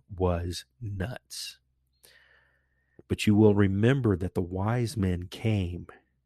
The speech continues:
to see Herod about this new king of the Jews that had been born, and they were supposed to come back to Herod with the location of the new king. And this is actually part of the Christmas story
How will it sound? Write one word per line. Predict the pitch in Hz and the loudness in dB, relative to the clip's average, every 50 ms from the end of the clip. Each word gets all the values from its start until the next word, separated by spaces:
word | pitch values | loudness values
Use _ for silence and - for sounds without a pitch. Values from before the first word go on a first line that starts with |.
| _ _ | _ _
to | - 92 | -10 -8
see | - - - - 127 139 | -8 -6 -4 -2 -2 -2
Herod | 127 110 110 98 87 90 87 87 90 90 - _ _ _ _ _ _ _ _ | -2 -2 -4 -4 -4 -6 -8 -10 -10 -14 -16 _ _ _ _ _ _ _ _
about | - 95 87 95 92 - - | -4 0 0 0 0 0 -4
this | - 95 - | -6 -6 -4
new | - 95 95 101 107 | -4 0 2 2 2
king | 104 - - 107 101 101 | 0 0 -2 -2 0 0
of | 95 90 | -2 -2
the | 90 92 | -2 -4
Jews | 85 87 95 113 135 147 135 98 90 85 - - | -4 -2 -2 0 0 0 0 -2 -4 -4 -8 -12
that | - - | -14 -12
had | - - 95 90 | -8 -8 -8 -6
been | 87 90 90 85 | -4 -6 -6 -2
born, | 87 98 101 98 87 82 80 - - - - - - - _ | 0 2 2 2 2 0 -4 -6 -14 -20 -20 -20 -20 -14 _
and | - 101 92 | -4 0 2
they | 101 | 2
were | 101 92 92 | 2 2 0
supposed | - - - - - - 107 113 117 - - | -2 -2 -10 -10 0 2 2 2 2 0 -4
to | - | -10
come | - - - 98 92 90 | -6 -4 -2 -2 -2 -4
back | 87 - 98 101 123 151 165 - | -4 -4 -2 -2 -2 -4 -6 -4
to | - - 147 | -4 -2 -2
Herod | 127 107 104 92 90 90 87 90 92 95 92 - _ _ _ _ _ _ | -2 0 0 0 0 0 -2 -4 -4 -6 -8 -12 _ _ _ _ _ _
with | _ 95 98 104 104 | _ 6 6 6 6
the | 123 123 | 6 4
location | 139 143 127 120 - - - 101 95 - - - 104 101 | 4 4 2 0 -2 -2 -2 -2 -2 -2 -6 -6 -4 -4
of | 95 92 98 | -4 -2 -2
the | 95 | -2
new | 87 90 90 90 90 - - | -2 -2 -4 -4 -6 -8 -10
king. | - - 147 143 117 101 95 90 | -4 -2 -2 -2 -2 -4 -6 -6
And | - - | -6 -4
this | 110 117 - - | -4 -4 -4 -4
is | 120 98 | -4 -4
actually | 95 92 92 - - 110 110 113 | -4 -4 -6 -8 -4 -2 -2 -2
part | - - - 101 92 92 | -2 -2 -2 -2 -2 -2
of | 95 90 | -2 -4
the | 101 | -6
Christmas | - - - - - 139 - - 101 92 - | -6 -6 -6 -4 -4 -4 -2 -4 -4 -4 -4
story | - - - - 90 80 85 82 - - _ | -6 -8 -6 -6 -6 -6 -6 -8 -12 -14 _